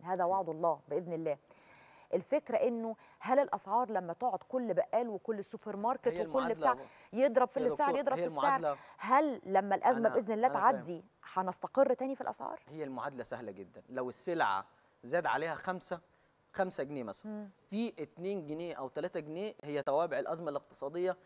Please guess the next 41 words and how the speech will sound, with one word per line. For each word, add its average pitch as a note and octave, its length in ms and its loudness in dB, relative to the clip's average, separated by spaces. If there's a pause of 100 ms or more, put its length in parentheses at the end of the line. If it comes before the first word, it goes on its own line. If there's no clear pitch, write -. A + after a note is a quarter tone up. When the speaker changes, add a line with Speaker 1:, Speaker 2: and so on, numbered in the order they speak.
(220)
Speaker 2:
ما C#3 80 -6
فيهاش - 260 -6
حركة، C3+ 440 0 (340)
وفي D#3+ 140 -6
اتنين A3+ 240 -4
جنيه G3 160 -2
من G3 100 -4
التاجر E3+ 340 -4
اللي C3 160 -4
قدام B2 360 -2
عينيك، A2+ 460 -12 (360)
يعني C#3 440 -4
Speaker 1:
آه. - 20 -12
Speaker 2:
اتنين G#3 280 -2
أو F3 140 -2
تلاتة F3 540 2 (320)
هم F#3+ 180 0
جايين F3 280 0
فعلا G#3 280 -2
Speaker 1:
مم. E3 60 -8
Speaker 2:
تأثرات E3+ 480 -2
اقتصادية، E3+ 380 -2
هو F#3 120 2
لازم F3+ 240 0
يغلي، C3+ 380 -2 (140)
Speaker 1:
مم. F3 220 -16
Speaker 2:
لازم D#3 240 0
يعلي D#3+ 260 2
الأسعار. A2+ 420 -4
Speaker 1:
عشان A#3 200 -2
كل - 80 6
Speaker 2:
لكن، D#4 100 8
Speaker 1:
حاجة F4+ 200 8
Speaker 2:
آه، E4 120 12
Speaker 1:
غليت E4+ 60 8
Speaker 2:
بالظبط. E4 200 4
Speaker 1:
بره. E4+ 140 10
Speaker 2:
لكن G#3+ 240 4
في D#4+ 200 -4
اتنين B3 340 -2
جنيه A3 260 -2